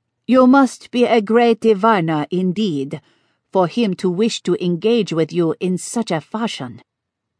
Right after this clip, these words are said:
For the first time since the moment that Helm had died at Tyr's hand, Erwin felt a thrill of purpose, of true responsibility course through her.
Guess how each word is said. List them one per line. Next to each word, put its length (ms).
For 120
the 180
first 240
time 380
since 280
the 120
moment 340
that 240
Helm 220
had 220
died 360
at 160
Tyr's 420
hand, 540
Erwin 420
felt 380
a 200
thrill 300
of 180
purpose, 580
of 200
true 340
responsibility 960
course 400
through 240
her. 260